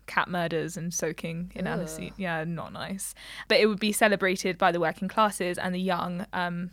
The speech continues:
Speaker 1: up until about eighteen forty-two. Thinking of aniseed, then I thought of sambuca.
Speaker 2: Oh my gosh, I, I actually can't drink sambuca.
Speaker 1: No. Oh, God.
Speaker 2: Any of that stuff is just an absolute no for me. But I did have absinthe. I went
Speaker 1: Oh,
Speaker 2: to
Speaker 1: yeah.
Speaker 2: that absinthe bar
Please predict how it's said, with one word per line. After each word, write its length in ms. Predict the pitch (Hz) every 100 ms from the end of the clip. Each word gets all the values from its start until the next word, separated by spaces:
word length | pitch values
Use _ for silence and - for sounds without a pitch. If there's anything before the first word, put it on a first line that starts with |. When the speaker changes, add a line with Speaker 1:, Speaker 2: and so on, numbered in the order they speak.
| - -
Speaker 1:
up 180 | 208
until 280 | 214 196 190
about 260 | 190 175 -
eighteen 400 | 196 - - 185
forty-two. 540 | - 170 - - 262 - _ _ _
Thinking 280 | - 262 240
of 40 | 208
aniseed, 520 | 233 254 - 196 190
then 140 | 190
I 40 | 214
thought 200 | 220 -
of 80 | 220
sambuca. 840 | 220 214 214 220 - 233 262 311 - - -
Speaker 2:
Oh 260 | 214 247
my 140 | 277 269
gosh, 320 | 262 226 - -
I, 140 | 202 202
I 140 | 214 220
actually 280 | 170 - 185
can't 360 | 185 170 160 - -
drink 220 | - 170
sambuca. 760 | 160 165 165 165 165 214 160 190
Speaker 1:
No. 360 | 208 202 196 202
Oh, 260 | 233 214 208 -
God. 200 | - 190
Speaker 2:
Any 180 | 190
of 100 | 185
that 140 | 175 151
stuff 240 | - 165
is 120 | 165
just 160 | - -
an 60 | -
absolute 420 | 170 - 175 160
no 200 | 165 165
for 140 | -
me. 300 | 160 156 151 -
But 360 | 214 160 - -
I 160 | 175
did 300 | 180 196 185
have 840 | - 185 180 170 156 - - - - - -
absinthe. 760 | 170 - - 147 165 214 - -
I 60 |
went 160 | 175 208
Speaker 1:
Oh, 20 |
Speaker 2:
to 80 | 196
Speaker 1:
yeah. 160 | 170 160
Speaker 2:
that 60 |
absinthe 420 | 170 - 170 139 -
bar 400 | 143 139 139